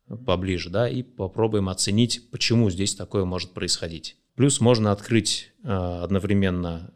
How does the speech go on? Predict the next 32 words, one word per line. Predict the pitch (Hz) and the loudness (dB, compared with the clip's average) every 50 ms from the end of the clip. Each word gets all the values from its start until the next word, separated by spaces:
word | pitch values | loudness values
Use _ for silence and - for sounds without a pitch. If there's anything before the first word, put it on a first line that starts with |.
| _ - | _ -12
D | 117 98 92 98 | -4 0 0 0
T | - - | 0 0
P, | - - 104 92 87 85 - - _ _ _ _ _ _ _ _ _ _ - | 0 2 2 2 2 0 -4 -10 _ _ _ _ _ _ _ _ _ _ -10
э, | 180 127 98 92 90 87 | -6 -4 -2 -2 -4 -4
дефис | 87 90 95 - - 95 87 - - - - - - | -6 -8 -10 -8 -6 -4 -4 -4 -4 -4 -6 -4 -2
stat | 101 90 - - | -2 -2 -4 -4
точка | - 90 - - - - 92 | -6 -6 -6 -4 -4 -4 -2
ру. | 90 90 - 185 - - - _ _ _ _ _ _ - | -2 -2 -2 -4 -6 -10 -16 _ _ _ _ _ _ -6
Это | 101 92 98 92 90 - - 98 92 90 90 90 90 87 | -4 -4 -4 -4 -6 -6 -6 -4 -4 -2 -2 -4 -2 -2
сайт, | - - - 104 92 87 85 - | -2 -2 -2 -2 -4 -6 -8 -10
который | - 95 - - 98 90 90 87 82 82 - - - - - - - _ | -14 -14 -8 -6 -4 -4 -2 -4 -4 -6 -12 -18 -20 -20 -20 -20 -18 _
анализирует | - 101 104 107 110 113 107 113 110 98 95 87 82 90 | -2 0 2 2 2 2 2 2 2 2 0 -2 -4 -2
данные | 95 98 92 90 87 85 85 82 80 82 | 0 0 0 0 -2 -6 -8 -8 -6 -4
с, | - - - - | -2 -2 -2 -2
э, | - 87 82 82 82 80 82 82 82 - _ _ _ _ _ - | -4 -6 -6 -8 -8 -10 -12 -12 -14 -16 _ _ _ _ _ -8
stat | - - - 98 92 - - | -6 -4 -2 -4 -4 -4 -6
точка | - 98 90 - - 104 | -6 -6 -4 -4 -4 -6
D | 92 90 | -8 -6
T | - 90 | -8 -8
P, | - - 90 - - _ _ _ - | -8 -8 -8 -10 -10 _ _ _ -8
stat | - - - - 101 131 - - _ | -8 -4 -2 0 0 0 -2 -8 _
точка | - 113 - - - | -14 -14 -12 -12 -14
G | 90 92 | -14 -12
P | 90 95 | -10 -8
D | 98 | -8
R | 95 95 92 | -6 -8 -8
точка | - 95 - - - 127 | -8 -8 -6 -6 -4 -2
ру | 160 180 | -2 -2
и | 170 120 | -2 -4
представляет | - - - - - - 98 90 98 110 123 123 117 - | -4 -4 -6 -6 -6 -4 -4 -2 0 2 2 2 2 0
их | 107 98 - | -4 -6 -8
в | - 90 90 92 92 90 90 85 - | -10 -14 -8 -4 -2 -2 -2 -4 -6